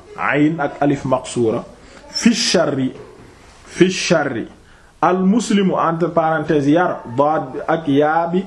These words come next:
nga war leen a yéwénal wala nooy, yaa xool nooy def. Bil haqqi walan, entre parenthèse, yas, ayin bi ak yaa bi tegu ci,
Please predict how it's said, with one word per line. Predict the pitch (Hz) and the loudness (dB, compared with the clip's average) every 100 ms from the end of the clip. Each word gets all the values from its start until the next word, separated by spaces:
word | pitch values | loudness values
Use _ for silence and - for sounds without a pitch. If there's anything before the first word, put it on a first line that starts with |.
| - | -4
nga | 123 | -2
war | 139 143 | 0 2
leen | 143 139 139 | 2 2 2
a | 160 - - - | -2 -6 -18 -6
yéwénal | 123 139 147 139 139 | 0 2 2 2 2
wala | 135 127 135 127 | 2 2 0 0
nooy, | 131 131 131 | 0 0 2
yaa | 135 131 | 2 0
xool | 127 120 | 0 0
nooy | 127 131 | 0 2
def. | 127 - - - - - | 0 -4 -16 -20 -20 -10
Bil | 98 165 233 | 0 2 2
haqqi | 208 202 190 - 180 | 0 -2 -2 0 2
walan, | 180 185 185 190 | 2 2 0 -2
entre | 180 180 185 | -2 0 0
parenthèse, | 180 165 165 165 151 147 147 | 0 0 0 0 0 0 2
yas, | 185 202 - - | 2 0 -8 -10
ayin | 107 139 170 170 151 | -4 0 2 2 2
bi | 147 | 0
ak | 147 143 | 0 2
yaa | 151 139 | 4 2
bi | 135 135 | 0 -2
tegu | 143 139 - | -2 -2 -2
ci, | 185 | -4